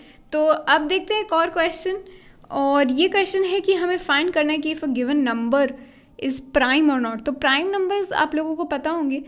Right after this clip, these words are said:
प्राइम नंबर्स वो नंबर्स होते हैं जिनके सिर्फ दो डिवाइसेस होते हैं, एक वो नंबर खुद और एक वन। तो हमें क्या करना है यहाँ पे, हमें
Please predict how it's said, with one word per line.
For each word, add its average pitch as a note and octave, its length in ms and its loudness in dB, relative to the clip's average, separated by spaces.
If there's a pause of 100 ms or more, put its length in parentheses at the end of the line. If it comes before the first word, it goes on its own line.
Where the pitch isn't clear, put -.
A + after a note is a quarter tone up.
(180)
प्राइम B3+ 240 -2
नंबर्स D4+ 340 2
वो C4+ 100 -6
नंबर्स C#4 340 -2
होते C4+ 160 -6
हैं C#4 60 -4
जिनके C4 240 -4
सिर्फ C#4+ 220 -4
दो B3+ 680 -4 (360)
डिवाइसेस A#3+ 480 -2
होते C#4 220 -6
हैं, A3+ 80 -8
एक B3+ 300 -8
वो C4 60 -6
नंबर B3 280 -4 (140)
खुद D4+ 360 -4 (260)
और B3 220 -2
एक F4 220 -4 (360)
वन। A#3 180 -4 (600)
तो F4 100 -2
हमें F4+ 440 -2
क्या F4 180 0
करना D#4+ 300 -4
है D4+ 100 -2
यहाँ C4 200 -2
पे, D4 140 -4
हमें B3+ 720 -6